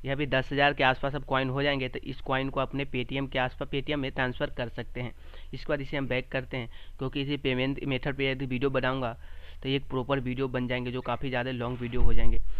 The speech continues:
इसके बाद यदि आप इस video को कुछ scroll down कर देते हैं, यहाँ पे first off देखने को मिल जाता है like, यानी कि ये जो video आप देख रहे हैं इस video पे कितने likes आ रखे हैं। यहाँ पे यदि आप gift send करना चाह रहे हैं तो gift भी send कर सकते हैं, लेकिन proper अभी work नहीं कर रहा है यहाँ पे। इसके बाद नीचे आता है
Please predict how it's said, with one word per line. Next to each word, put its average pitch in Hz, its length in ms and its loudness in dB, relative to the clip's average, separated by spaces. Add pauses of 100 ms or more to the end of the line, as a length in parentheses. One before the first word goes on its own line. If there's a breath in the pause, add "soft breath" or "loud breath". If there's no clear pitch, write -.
(180 loud breath)
इसके 185 200 -4
बाद 180 140 -2
यदि 156 220 0
आप 156 120 -4
इस 139 180 -10
video 135 260 -4
को 143 80 -4
कुछ 139 140 -8 (120)
scroll 135 340 -6
down 127 220 -4
कर 127 140 -6
देते 127 220 -8
हैं, 127 80 -6
यहाँ 131 120 -6
पे 131 100 -12
first 123 320 -6
off 127 120 -6
देखने 127 300 -6
को 127 80 -8
मिल 127 120 -6
जाता 123 240 -4
है 123 60 -6
like, 117 260 -8
यानी 135 140 -2
कि 143 180 -8
ये 139 100 -4
जो 139 100 -4
video 127 280 -4
आप 131 120 0
देख 120 300 -8
रहे 120 100 -8
हैं - 320 -16
इस 139 140 -8
video 135 200 -4
पे 139 120 -6
कितने 131 340 -8
likes 120 360 -4
आ 127 60 -4
रखे 127 260 -6
हैं। 110 80 -10 (280 loud breath)
यहाँ 147 140 -2
पे 165 120 -4
यदि 151 120 -4
आप 143 120 -4
gift 127 260 -10
send 135 260 -8
करना 131 280 -6
चाह 131 220 -4
रहे 120 120 -6
हैं - 300 -16
तो 135 80 -8
gift 139 280 -12
भी 139 180 -4 (120)
send 135 320 -6
कर 147 200 -8
सकते 127 280 -10
हैं, - 20 -6
लेकिन 123 220 -8
proper 127 320 -6
अभी 127 180 -6
work 123 280 -6
नहीं 120 260 -6
कर 123 160 -10
रहा 120 100 -6
है 120 60 -6
यहाँ 113 160 -8
पे। 117 100 -12 (380 loud breath)
इसके 147 180 -10
बाद 156 100 -4
नीचे 139 280 -6
आता 131 260 -4
है 143 260 -6